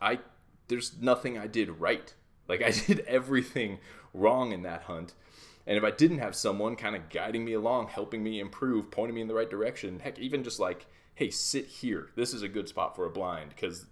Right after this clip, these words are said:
these, by the way, are elk tracks. This is what it looks like." Like, all that stuff that just becomes second nature to you as a hunter, newbies don't know. So find a way to share that and, and start to pour into a new hunter.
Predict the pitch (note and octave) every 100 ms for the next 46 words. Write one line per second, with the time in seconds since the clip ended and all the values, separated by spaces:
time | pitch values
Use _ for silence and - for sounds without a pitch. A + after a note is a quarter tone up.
0 | F2+ C3+ C#3+ G#2+ G2+ F#2 E2 E2+ G#2 A#2
1 | D3+ D3 - - D2 - - A2 B2 C3
2 | C3+ D3+ - E2+ C#2 - - - - G#2+
3 | A2 - E3+ E3+ D3+ - D3+ C3+ - G2+
4 | - - - - - - A#2+ - A2 -
5 | B2 A2+ G2+ - - - - - - _
6 | - _ - - C#3 A2 F#2+ D3+ - F#2
7 | F#2+ F#2+ F#2 D#2 - D3 - D#2 D#2+ _
8 | - _ _ _ _ - G#2+ D#3 D3 A#2+
9 | A#2 A2 D2+ F#2 F2+ - _ _ _ -
10 | - F#2 - - E3+ D#3+ F#2+ F#2 F2+ F#2+
11 | - F#2+ F2+ - - B2 B2 A#2 E2+ E2
12 | D#2+ E2+ E2 - E2 F#2 - G#2+ A2 F#2+
13 | - B2 A2 F#2+ G#2+ F2+ G#2+ G#2 E2+